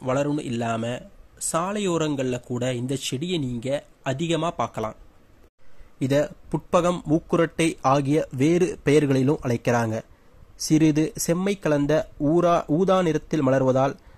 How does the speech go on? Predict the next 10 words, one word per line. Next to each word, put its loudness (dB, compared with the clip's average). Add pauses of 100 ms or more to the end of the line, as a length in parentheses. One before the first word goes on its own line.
(160)
ரத்தப்புட்பிகா 2
என்னும் -2
சொல்றாங்க. -2 (320)
இது -2
எப்படி 0
இருக்கும்னா, 0 (340)
தரையோட 2 (140)
படர்ந்து 2
வளரும் 2
தாவரம். 0